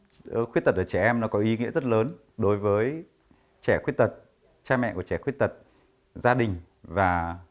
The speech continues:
nhà trường cũng như là đối với toàn bộ xã hội. Về cái, đối, đối, đối với các trẻ em, việc phát hiện sớm và can thiệp sớm sẽ giúp cho các em giảm thiểu được những cái khiếm khuyết, tức là ngăn ngừa được những cái chậm trễ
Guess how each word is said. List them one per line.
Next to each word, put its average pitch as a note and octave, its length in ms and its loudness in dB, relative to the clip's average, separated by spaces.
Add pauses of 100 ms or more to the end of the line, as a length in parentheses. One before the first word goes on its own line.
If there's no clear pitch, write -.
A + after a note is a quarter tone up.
(300)
nhà G#2 160 -2
trường G2+ 380 0
cũng A2+ 160 -4
như A#2 220 -2
là E2+ 420 -6 (320)
đối F2+ 140 -2
với G#2 200 -2
toàn F#2+ 200 -2
bộ - 180 -4
xã - 120 -6
hội. A2 220 2 (800)
Về G2+ 420 4
cái, A#2+ 360 -4 (160)
đối, B2 220 -2
đối, A2+ 140 4
đối B2 120 4
với D3 480 0 (240)
các D3 160 0
trẻ F#2+ 180 0
em, A#2+ 280 0 (360)
việc A2 340 2
phát E3+ 140 -2
hiện A#2+ 160 -4
sớm G#2+ 320 0
và C#3 80 0
can B2 200 0
thiệp A2+ 160 -2
sớm G#2 360 0
sẽ G#2+ 140 -4
giúp F3 240 0
cho B2+ 140 0
các A#2 140 -2
em A2 220 -4
giảm F2+ 180 -2
thiểu G#2 300 -2 (300)
được G2 420 -2
những F#2+ 240 -8
cái G2+ 200 -4
khiếm G#2+ 240 -6
khuyết, F#3 280 0 (440)
tức - 80 -6
là A2 80 0
ngăn A#2+ 220 0
ngừa G#2 160 2
được G2 360 0
những G#2+ 220 -8
cái G2+ 360 -2 (140)
chậm A#2 200 0
trễ C#3 300 -2